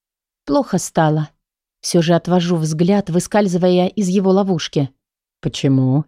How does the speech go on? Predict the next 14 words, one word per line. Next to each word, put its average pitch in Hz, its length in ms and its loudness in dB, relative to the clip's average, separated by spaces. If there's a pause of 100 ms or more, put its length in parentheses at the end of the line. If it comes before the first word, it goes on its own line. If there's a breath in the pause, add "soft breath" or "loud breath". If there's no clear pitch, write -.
(340)
Не 170 100 4
сдается. 160 640 0 (640)
Зачем 156 580 -2
ему 175 240 4
это 175 180 2
знать? 165 420 -2 (360)
Зачем 226 500 0
оно 208 180 4
ему 220 260 4
вообще? 240 640 0 (380)
У 175 60 0
него 156 220 2
есть 220 340 -2
девушка. 185 540 0